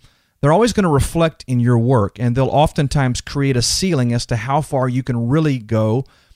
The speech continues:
or how high you can really rise or maybe how effective you can be. And what I'm hearing you say is that, uh, every person who is in a position where, whereby they can either manage or lead needs to really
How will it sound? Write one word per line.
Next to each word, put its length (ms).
or 120
how 260
high 260
you 140
can 160
really 240
rise 460
or 80
maybe 220
how 200
effective 400
you 100
can 300
be. 240
And 140
what 140
I'm 140
hearing 340
you 120
say 320
is 200
that, 260
uh, 260
every 300
person 420
who 100
is 120
in 100
a 80
position 800
where, 200
whereby 920
they 140
can 200
either 200
manage 460
or 100
lead 460
needs 280
to 100
really 360